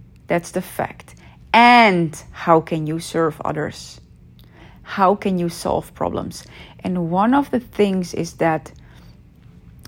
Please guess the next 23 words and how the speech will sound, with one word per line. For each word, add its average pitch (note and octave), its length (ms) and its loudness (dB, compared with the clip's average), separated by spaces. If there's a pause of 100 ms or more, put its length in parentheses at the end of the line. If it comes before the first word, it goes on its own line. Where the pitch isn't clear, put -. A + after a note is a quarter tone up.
(160)
if F#3+ 180 -2
I A3 220 6
ask E3+ 440 0
you, - 180 -8 (1900)
"What's F#3+ 400 -2
a A3 80 2
thing B3+ 580 2
that's E3 300 -2
really E3+ 720 6
easy D3+ 460 0
for - 180 -10
you?" - 260 -8 (1400)
What G#3+ 380 4
could C4 240 4
you B3 80 8
do, A#3 480 6
<laughs> - 20 -2
like, F#3 440 4
say, F#3 420 4
with F3+ 300 0
your F3 140 0
eyes E3+ 280 0
closed? - 640 -6